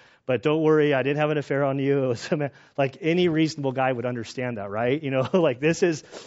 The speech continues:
this was a, th-, this was not an easy thing for Mary to navigate.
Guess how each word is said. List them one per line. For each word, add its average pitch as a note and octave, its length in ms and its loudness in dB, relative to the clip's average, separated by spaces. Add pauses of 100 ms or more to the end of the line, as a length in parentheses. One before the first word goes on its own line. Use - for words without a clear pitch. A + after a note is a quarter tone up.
(140)
this F3 180 2
was E3+ 160 2
a, D3 240 4 (340)
th-, G#3 160 2
this A3 200 2
was D#3+ 160 0
not F3+ 380 2
an D#3+ 80 -2
easy C#3+ 260 -2
thing C#3+ 260 -2
for C3+ 220 -6
Mary B2+ 300 0
to B2+ 120 -10
navigate. A#2+ 640 -6